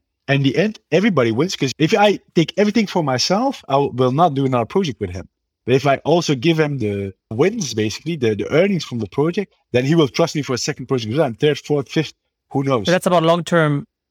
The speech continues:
Speaker 2: decisions as well. That's about
Speaker 1: Yeah,
Speaker 2: being able to
Speaker 1: absolutely.
Speaker 2: see the long-term and not only the short-term,
Speaker 1: Absolutely.
Speaker 2: uh, outcome in that
Speaker 1: Absolutely.
Speaker 2: case.
Speaker 1: But that's, I think, what's in it for me, the more you can spread that feeling from a short notice till long-term notice, the more successful you'll be also in the future,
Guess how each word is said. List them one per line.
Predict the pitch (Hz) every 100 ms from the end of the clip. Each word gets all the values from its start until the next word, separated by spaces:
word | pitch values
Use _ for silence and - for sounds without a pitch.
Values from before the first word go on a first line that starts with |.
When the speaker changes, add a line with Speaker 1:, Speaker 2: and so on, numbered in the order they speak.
| -
Speaker 2:
decisions | 156 - 165 143 135
as | 127
well. | 143 123
That's | 151 147
about | 165 170
Speaker 1:
Yeah, | 302
Speaker 2:
being | 170
able | 165 165 160
to | 156
Speaker 1:
absolutely. | 170
Speaker 2:
see | 165
the | 151
long-term | 143 151 151 165 147 135
and | 165 143
not | 143 147
only | 147
the | 139
short-term, | 127 156 147 - 147 139
Speaker 1:
Absolutely. | 135 127 175 - 123
Speaker 2:
uh, | 143 131
outcome | 143 160 - 135 127
in |
that | 127
Speaker 1:
Absolutely. | 160 -
Speaker 2:
case. | - - _ _ _ -
Speaker 1:
But | 139
that's, | 160 -
I | 147
think, | - 214 220 - _ -
what's | 143 -
in |
it | 202 -
for | 151
me, | 139 151 208 240 - _ _ _ -
the | 127 135
more | 139 160 208
you | 180
can | 147 151
spread | 127 - - 190 - -
that | 120 113 - _
feeling | - - 156 151 131 113 _ _
from | - 120
a |
short | 110 - 175 165 _ _ -
notice | 135 135 113 95 - _ _ -
till | 131
long-term | 120 180 170 165
notice, | 151 180 - 151
the | - 113
more | 117 139
successful | - 117 143 131 127
you'll | 113 104
be | 98 139
also | 110 123 -
in | 101
the |
future, | 90 120 - 92